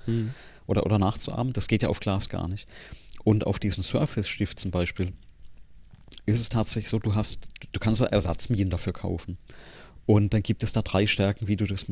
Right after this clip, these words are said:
Speaker 2: von Bleistiften kennst. Und ich glaub, das ist so H B, B und, und H, also weich, hart und, und mittelhart.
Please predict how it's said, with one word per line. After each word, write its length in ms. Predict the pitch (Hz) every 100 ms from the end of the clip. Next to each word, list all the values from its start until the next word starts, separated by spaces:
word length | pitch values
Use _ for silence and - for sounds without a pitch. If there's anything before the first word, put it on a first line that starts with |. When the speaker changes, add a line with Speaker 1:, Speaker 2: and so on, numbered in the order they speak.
| 98
Speaker 2:
von 160 | -
Bleistiften 540 | 98 90 90 - - -
kennst. 260 | 104 95
Und 60 | -
ich 80 | 98
glaub, 260 | 95 -
das 160 | - 82
ist 120 | 85
so 300 | - 87 87 -
H 180 | 85 92 95
B, 280 | 101 110
B 320 | 120 - 98 107
und, 240 | 98 98
und 220 | - 80
H, 240 | 85 95 87
also 200 | 87 92
weich, 360 | 85 101 107 -
hart 240 | 90 98
und, 180 | - 92
und 100 | 90
mittelhart. 540 | 95 - 113 123 175